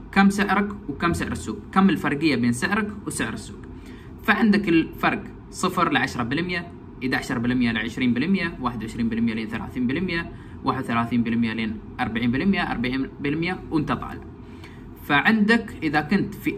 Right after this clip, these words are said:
الخانة الأولى اللي هي بين صفر لين عشرة بالمية أنزل من سعر السوق، مو مسموح لك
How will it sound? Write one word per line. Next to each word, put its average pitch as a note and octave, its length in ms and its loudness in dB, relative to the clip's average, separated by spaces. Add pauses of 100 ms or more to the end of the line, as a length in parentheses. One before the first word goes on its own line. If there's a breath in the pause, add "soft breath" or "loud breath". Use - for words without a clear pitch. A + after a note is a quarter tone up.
(300)
الخانة E3+ 440 4
الأولى C3+ 540 4
اللي C3 140 -2
هي C3+ 120 0
بين C3+ 200 2
صفر C3 400 -2 (160)
لين C3+ 180 0
عشرة E3+ 280 2
بالمية C#3 420 2
أنزل D#3 260 0
من C#3+ 60 0
سعر - 240 -4
السوق، G3+ 380 0 (300 loud breath)
مو D#3 80 2
مسموح D#3 400 2
لك E3 260 -2